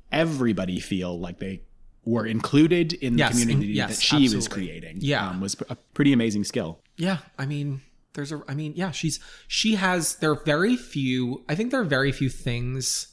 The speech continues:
Speaker 2: people that you can turn to in, like, the second half of the twentieth century and say, like, they, because they existed, cul-, the culture veered in a,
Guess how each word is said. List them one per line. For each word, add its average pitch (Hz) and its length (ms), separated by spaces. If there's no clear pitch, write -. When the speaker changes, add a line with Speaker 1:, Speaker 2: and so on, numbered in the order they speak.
Speaker 2:
people 147 300
that 135 160
you 127 140
can 120 400
turn 127 420
to 196 500
in, 127 280
like, 120 200
the 135 80
second 123 420
half 113 340
of 117 240
the 151 80
twentieth 123 320
century 147 560
and 123 140
say, 131 180
like, 117 380
they, 117 680
because 139 540
they 131 120
existed, 131 800
cul-, - 340
the 113 180
culture 135 600
veered 131 800
in 123 100
a, 113 80